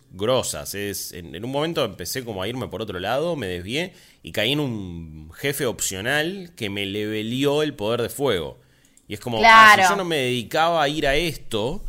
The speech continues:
Speaker 1: no tenía este upgrade que termina siendo re potente porque quedan como los enemigos prendidos fuego por más tiempo. Es como, ah, fue clave, me, me vino súper bien.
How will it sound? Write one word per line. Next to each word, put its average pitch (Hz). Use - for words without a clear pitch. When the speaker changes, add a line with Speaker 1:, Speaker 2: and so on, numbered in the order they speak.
Speaker 1:
no 139
tenía 151
este 117
upgrade 135
que -
termina 98
siendo 101
re 104
potente 117
porque 87
quedan 110
como 92
los 87
enemigos 95
prendidos 92
fuego 107
por 87
más 98
tiempo. 117
Es 104
como, 98
ah, 98
fue 101
clave, 90
me, 78
me 67
vino 90
súper 95
bien. 117